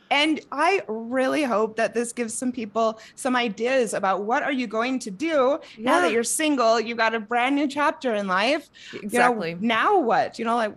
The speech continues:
Speaker 1: where to begin? How do I make this the best chapter of my life ever? These are some
Speaker 2: Exactly.
Speaker 1: ways. I mean, really, if you embrace just one of these,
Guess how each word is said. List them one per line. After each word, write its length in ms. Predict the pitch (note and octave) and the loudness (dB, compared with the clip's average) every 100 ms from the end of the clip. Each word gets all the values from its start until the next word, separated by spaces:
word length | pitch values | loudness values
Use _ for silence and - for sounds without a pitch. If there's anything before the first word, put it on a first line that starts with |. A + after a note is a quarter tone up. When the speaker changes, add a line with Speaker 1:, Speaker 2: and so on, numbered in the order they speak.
| F3 | -8
Speaker 1:
where 180 | E3+ F#3+ | -4 -2
to 80 | G#3 | -2
begin? 560 | A3 G#3 B3 A3+ E3 | -4 -2 -2 -2 -4
How 260 | E3+ F#3 F#3 | -4 -2 0
do 160 | G3+ G3 | 2 2
I 120 | G3 | 2
make 300 | F#3 F3+ - | 0 -2 -4
this 220 | F#3+ G3+ | -8 -8
the 100 | - | -4
best 240 | G3 D4+ - | -4 -4 -6
chapter 300 | F3 - F3 | -8 -8 -8
of 80 | |
my 120 | F3+ F3+ | -4 -2
life 240 | G#3 A#3 | -2 -2
ever? 480 | E4+ C4+ D#3 E3 - - | -2 0 0 0 -4 -2
These 220 | A3 A3+ | 0 0
are 100 | A#3+ | 0
some 480 | D#4 D#4 D#4 D4+ - | 2 4 2 0 -4
Speaker 2:
Exactly. 220 | - G#3 | -6 0
Speaker 1:
ways. 380 | G#3 G3 F#3 - - - | 2 2 0 -6 -14 -8
I 80 | - | -2
mean, 160 | B3 B3 | 2 2
really, 260 | G#3+ A3+ F3+ | 2 2 0
if 120 | G#3 | 0
you 140 | A#3+ | -2
embrace 360 | A#3+ G3 F#3+ - | -2 -2 -4 -6
just 280 | F#3+ - F#3 | -10 -8 -6
one 180 | F3+ | -4
of 140 | G3 G#3 | -4 -4
these, 320 | C4+ D4 | -2 -2